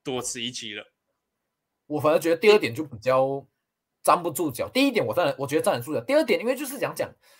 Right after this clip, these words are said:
Speaker 2: 这种东西本来就是没有办法一百percent复刻，这种东西我们很多时候都讲这种，呃，这种训练上面的东西都是，我们都是在看它可以大概 transfer 多少过去这样子，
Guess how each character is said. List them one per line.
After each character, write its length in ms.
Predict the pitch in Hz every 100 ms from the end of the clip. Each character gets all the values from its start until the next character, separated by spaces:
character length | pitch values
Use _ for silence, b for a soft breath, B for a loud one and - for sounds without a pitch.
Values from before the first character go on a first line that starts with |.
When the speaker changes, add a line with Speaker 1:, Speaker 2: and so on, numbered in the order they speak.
| b b
Speaker 2:
这 120 | - 302
种 120 | -
东 160 | 208
西 160 | 196 196
本 200 | - 143
来 120 | 135
就 140 | 170 220
是 140 | -
没 100 | 160
有 100 | 151
办 160 | 151 175
法 140 | 139
一 40 |
百 140 | - 107
percent 280 | - 123 139
复 160 | 151
刻， 180 | 123 123
这 160 | 113 196
种 140 | 127
东 140 | 131 127
西 360 | 131 123 127 - -
我 140 | 135
们 80 | 170
很 80 | 156
多 120 | 160
时 60 |
候 80 | 151
都 140 | - 170
讲 180 | 135
这 80 | 127
种， 260 | 165 107 98
呃， 240 | 113 104 101
这 40 |
种 120 | 101 120
训 180 | 156 156
练 100 | 151
上 140 | 160
面 100 | 160
的 80 | 143
东 160 | 127
西 100 | 123
都 140 | 123 127
是， 220 | 139 156 b b b b _
我 100 | -
们 80 | 143
都 120 | 170
是 100 | 170
在 140 | 175 196
看 380 | - 196 196 190
它 200 | 180 170
可 160 | - 160
以 80 |
大 140 | 151 170
概 180 | 180 185
transfer 480 | - 127 120 151
多 200 | 160 139
少 180 | 123 98
过 220 | - 147
去 200 | 135 143
这 80 | 127
样 80 | 127 127
子， 200 | -